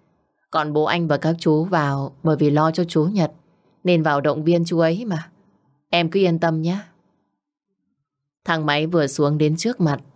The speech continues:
tiếng tinh vang lên. Trước khi bước vào, Thiên Vương nhìn cà chua. "An này, chú Nhật là người hy sinh cho em rất nhiều.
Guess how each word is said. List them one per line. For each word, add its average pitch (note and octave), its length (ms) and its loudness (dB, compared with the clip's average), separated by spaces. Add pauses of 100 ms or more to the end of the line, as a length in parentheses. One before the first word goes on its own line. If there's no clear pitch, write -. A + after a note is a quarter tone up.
(140)
tiếng E3+ 200 0
tinh E3+ 260 2
vang D#3 220 0
lên. D#3 260 2 (420)
Trước G3+ 180 0
khi F#3 180 2
bước G3 280 -2
vào, C#3+ 320 -2 (360)
Thiên F#3+ 200 2
Vương F#3+ 260 2
nhìn C#3+ 220 0
cà C3+ 220 0
chua. F3+ 320 0 (1500)
"An E3 240 -2
này, C3+ 240 -10 (220)
chú F3 180 2
Nhật F#3 240 2
là C#3+ 140 0
người C#3+ 260 2
hy F3 160 2
sinh E3 280 2
cho E3+ 140 0
em D#3+ 140 2
rất A#3 200 -6
nhiều. D3 220 0